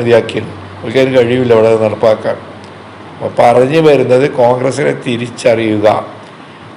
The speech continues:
തൂക്കി രണ്ട് ചെവി കൂട്ടി തു-, തൂക്കി പിടിച്ചിട്ട് പിന്നെ മറ്റേ ആ, ആ മറ്റേ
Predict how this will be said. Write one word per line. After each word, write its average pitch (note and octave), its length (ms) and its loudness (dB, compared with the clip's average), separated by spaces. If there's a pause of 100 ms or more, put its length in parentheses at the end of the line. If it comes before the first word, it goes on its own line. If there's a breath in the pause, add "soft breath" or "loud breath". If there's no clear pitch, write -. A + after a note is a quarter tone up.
(320)
തൂക്കി D3 680 -2 (840)
രണ്ട് C3+ 340 -2 (120)
ചെവി C#3 300 0
കൂട്ടി C#3 220 -4 (180)
തു-, B2 160 -6
തൂക്കി A#2+ 240 -6 (160)
പിടിച്ചിട്ട് B2+ 480 -10
പിന്നെ B2+ 200 -10 (140)
മറ്റേ A#2+ 320 -4
ആ, - 20 4 (220)
ആ - 20 2 (140)
മറ്റേ A#2 240 -2